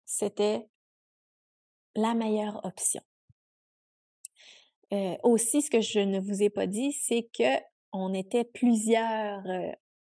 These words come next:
on était hu-, on était huit personnes dans cette maison-là. Donc, c'est, c'était important pour nous d'avoir chacun nos chambres. Également pour les enfants, parce qu'ils sont habitués,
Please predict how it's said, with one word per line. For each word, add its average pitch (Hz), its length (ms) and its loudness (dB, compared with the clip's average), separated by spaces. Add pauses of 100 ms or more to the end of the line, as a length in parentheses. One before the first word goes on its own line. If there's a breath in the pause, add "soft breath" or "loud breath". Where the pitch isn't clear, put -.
on 185 120 -2
était 185 380 0
hu-, 202 300 -2
on 202 180 0
était 233 240 2
huit 220 240 2 (100)
personnes 190 680 0
dans 185 240 -2
cette - 220 -6
maison-là. 175 800 -6 (520 loud breath)
Donc, 190 180 2 (120)
c'est, 190 360 -4
c'était - 220 -4
important 196 520 -4
pour 208 140 -6
nous 202 160 -4
d'avoir 190 360 -6
chacun 190 340 -10
nos 185 220 -8
chambres. 254 540 -4 (360 loud breath)
Également 226 480 0
pour 294 120 -4
les 262 220 0
enfants, 254 440 -4
parce 214 180 -8
qu'ils - 120 -6
sont 196 120 -6
habitués, 196 680 -2